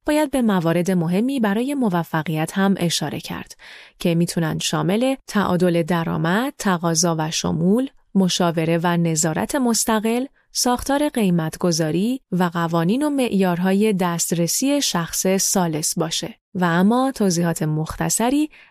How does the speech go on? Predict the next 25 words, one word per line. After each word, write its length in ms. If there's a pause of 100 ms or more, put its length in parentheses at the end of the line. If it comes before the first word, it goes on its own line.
در 200
مورد 340
هر 440
کدوم. 380 (540)
تعادل 580
درآمد، 680
تقاضا 640
و 220
شمول. 480 (720)
دریافت 400
کارمزد 680
برای 420
خدمات 720 (120)
می‌تونه 380
مهمترین 680
جریان 480
درآمدی 600
برای 420
تلک 340
و 60
بانک 320
باشه 360 (120)
که 120
به 120
پایداری 920